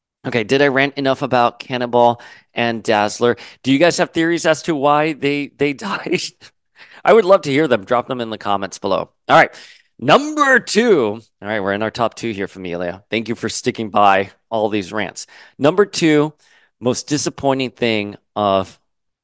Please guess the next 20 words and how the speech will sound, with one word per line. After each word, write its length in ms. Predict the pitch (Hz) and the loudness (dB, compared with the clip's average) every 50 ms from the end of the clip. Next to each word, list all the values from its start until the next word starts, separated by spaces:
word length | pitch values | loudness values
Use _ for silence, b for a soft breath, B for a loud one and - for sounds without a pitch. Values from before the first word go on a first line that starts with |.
| _ | _
X-Men 400 | - 113 - - - - 113 107 | -4 -4 -4 -6 -8 -8 -6 -6
slash 340 | - - 110 104 101 - - | -4 -2 -2 -2 -2 -4 -4
Marvel 600 | - 107 101 101 98 92 107 101 98 101 92 b b b b b _ | -2 0 0 0 0 0 0 0 0 0 -2 b b b b b _
this 280 | - 107 110 101 - - | -6 -4 -4 -4 -6 -6
year 420 | 107 104 101 98 98 98 95 - _ _ _ _ _ _ _ _ _ _ _ _ _ _ _ _ | -4 -2 0 0 0 0 -2 -6 _ _ _ _ _ _ _ _ _ _ _ _ _ _ _ _
is 160 | - 87 82 - | -20 -20 -18 -18
The 60 | 95 | -14
Marvels. 640 | 85 85 80 - - - - - - - - - - _ _ _ _ _ _ _ _ _ _ _ b b b b b b b b _ _ - | -12 -12 -12 -12 -14 -20 -20 -20 -20 -20 -20 -20 -20 _ _ _ _ _ _ _ _ _ _ _ b b b b b b b b _ _ 0
I 120 | 135 135 | 0 2
am 160 | 131 123 110 101 | 2 0 -2 -4
so 640 | - - - - - - 127 117 113 113 113 113 | -6 -8 -6 -6 -4 0 2 2 4 4 2 0
sad 440 | 104 - - - 101 92 92 92 - | -2 -6 -6 -4 -4 -4 -4 -4 -6
that 160 | 95 92 - | -10 -10 -10
The 60 | - 90 | -12 -14
Marvels 560 | 90 90 90 90 82 90 92 92 90 - - | -12 -10 -8 -8 -8 -6 -8 -8 -8 -10 -14
was 220 | 95 95 87 - | -14 -14 -12 -12
a 120 | 98 95 92 | -12 -14 -14
box 420 | _ - 87 85 85 - - - | _ -10 -10 -10 -10 -12 -14 -14
office 400 | 90 92 - - - - - - | -14 -14 -14 -16 -18 -18 -18 -14
bomb. 340 | - - 92 87 85 87 | -8 -6 -6 -6 -6 -8